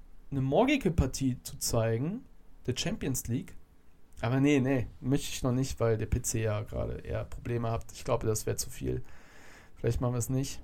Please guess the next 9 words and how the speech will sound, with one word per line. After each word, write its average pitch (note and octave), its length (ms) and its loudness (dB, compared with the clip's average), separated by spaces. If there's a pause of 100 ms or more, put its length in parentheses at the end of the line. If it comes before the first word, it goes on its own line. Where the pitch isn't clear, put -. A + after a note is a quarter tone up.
(960)
Aber A#2 120 6
so B2+ 100 4
Dortmund-Bremen, D3 640 10
zwanzigster, D#3 560 6
dann C3+ 140 4
gucke D3+ 180 -2
ich - 80 -6
nochmal B2+ 200 0
Länderspiel. D3+ 680 2